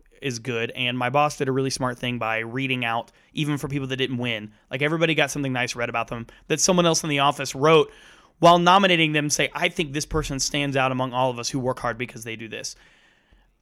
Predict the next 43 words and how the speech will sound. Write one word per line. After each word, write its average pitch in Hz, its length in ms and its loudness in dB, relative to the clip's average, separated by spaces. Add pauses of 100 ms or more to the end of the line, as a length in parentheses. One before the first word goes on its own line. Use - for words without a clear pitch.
(440)
And 165 400 2
it, 160 180 -2
it 156 120 -4
stood 202 240 0
out 190 160 0
to 180 60 -8
me 170 140 -4
because 143 640 -2 (140)
my 131 600 -2 (400)
coworkers 160 640 -2 (100)
recognized 139 800 -4 (640)
a 165 80 4
lot 175 200 6
of 160 100 -2
the 147 80 -4
stuff 127 460 -2
that 143 220 0
I, 127 200 2 (240)
you 131 160 -4
know, 113 180 -10 (360)
try 143 220 0
to 127 60 -6
do, 120 200 -6
and 131 80 -4
I, 123 340 -4
I, - 140 -16 (120)
and 123 340 -6 (1080)
things 160 180 0
that 131 100 0
are 131 40 0
good, 131 200 -2
but 135 120 -2
there, 147 140 -2
there 165 140 0
were 165 80 2
a 156 40 0
couple 185 220 -4
of 170 80 -2
them 165 120 -4
that 147 120 -2
just 139 220 -4
said 143 180 -4
that 135 120 -6